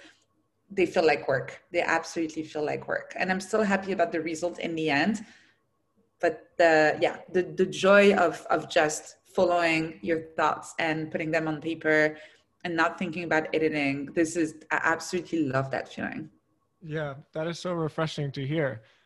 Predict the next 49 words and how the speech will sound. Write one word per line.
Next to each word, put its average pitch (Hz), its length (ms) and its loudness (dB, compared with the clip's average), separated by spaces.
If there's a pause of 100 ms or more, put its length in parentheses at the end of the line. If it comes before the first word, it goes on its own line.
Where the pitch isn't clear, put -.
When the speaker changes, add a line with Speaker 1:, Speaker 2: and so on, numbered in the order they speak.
(480)
Speaker 2:
'cause 147 120 -6
I 147 120 2
feel 160 200 -2
the 147 100 -2
same 147 260 0
way. 151 380 2
It, - 180 -8
when 151 160 4
I'm 147 100 4
coming 165 280 -2
back 143 300 0
for 143 80 -8
the 131 100 -8
second 139 320 -8
or 127 80 -8
third, 143 260 -2
I'm 123 120 -4
thinking 143 260 -6
to 135 60 -4
myself, 127 380 -4
like, 127 140 -2
"I 135 120 -2
need 139 220 -2
to 139 60 -2
just 123 220 -6
get 123 180 -4
this 117 180 -8
done," - 420 -4 (500)
right? 123 280 -4
As 127 220 -8
opposed 131 500 -6
to, 139 260 0
<laughs> 175 100 -2
like, 165 260 -2
"This 151 220 -8
is 151 100 -6
what 147 160 0
I 135 180 -2
do, 131 580 0 (300)
you 143 100 -4
know, 135 140 2
this 139 140 -2
is 143 80 -4
what 147 140 2
I 131 180 2
enjoy 123 420 -2
doing." 120 440 -2
So, 123 280 -2
um, 120 280 0